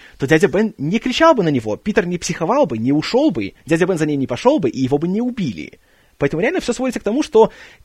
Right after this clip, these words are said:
Питер своим эгоизмом приводит к таким вот плачевным последствиям. Ну и кроме того, я вам скажу честно, сцены, где Питеру нужно испытывать страшную боль и горе, и слёзы,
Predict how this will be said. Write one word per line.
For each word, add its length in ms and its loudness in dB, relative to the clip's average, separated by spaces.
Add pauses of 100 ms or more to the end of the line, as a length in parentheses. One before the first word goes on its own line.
Питер 380 2
своим 320 0
эгоизмом 680 -2 (380)
приводит 420 0
к 60 -20
таким 300 0
вот 240 0
плачевным 380 0
последствиям. 580 -6 (380)
Ну 180 2
и 80 2
кроме 280 0
того, 140 2
я 160 4
вам 100 2
скажу 200 0
честно, 440 0 (360)
сцены, 480 4
где 200 4
Питеру 380 2
нужно 760 -2 (440)
испытывать 380 0
страшную 420 0
боль 520 2
и 140 -2
горе, 480 0
и 140 -2
слёзы, 720 -2